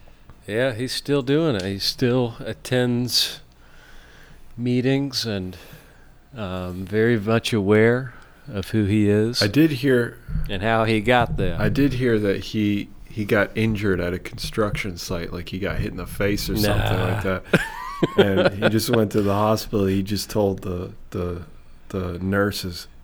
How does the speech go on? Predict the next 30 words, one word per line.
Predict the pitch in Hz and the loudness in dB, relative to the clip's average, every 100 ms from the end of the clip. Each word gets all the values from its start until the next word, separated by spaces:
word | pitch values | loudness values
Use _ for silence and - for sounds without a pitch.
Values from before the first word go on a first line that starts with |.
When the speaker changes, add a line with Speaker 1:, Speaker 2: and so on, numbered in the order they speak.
| 95 | 0
Speaker 2:
"Get | 123 220 | 6 6
off | 233 208 180 - | 6 6 2 4
of | 156 | 2
me!" | 139 135 117 95 - - - - | 4 4 4 2 -4 -16 -18 -6
And | - 104 | -2 2
then | 104 101 101 | 4 2 0
he | 101 101 | -4 -4
just, | 107 95 - | -4 -4 -4
like, | 92 | -4
hobbled | - 104 101 98 95 | -4 -2 0 0 0
his | 95 101 | -2 0
way | 101 98 | 0 2
back | 95 98 95 | 4 6 6
Speaker 1:
Walked | 98 | 6
Speaker 2:
out | 104 | 4
Speaker 1:
out. | 104 107 95 | 4 4 4
Speaker 2:
and | 92 87 - - - | 0 -8 -12 -16 -10
went | - 101 90 | -2 -2 0
back | 95 95 95 | 0 0 -2
to | 95 | -6
the | |
construction | 92 95 90 - 104 104 104 90 | -6 -8 -8 -4 -4 -4 -8 -8
site. | - 87 87 | -6 -6 -4
Speaker 1:
He | 101 | -6
just | 92 117 104 - | 0 0 0 2
beat | 120 117 | 2 2
cancer | - 123 123 127 104 95 | 2 4 4 4 0 0
as | 90 | 0
well | 95 110 107 87 | 0 2 0 -2
recently. | 90 87 90 87 | -4 -6 -8 -6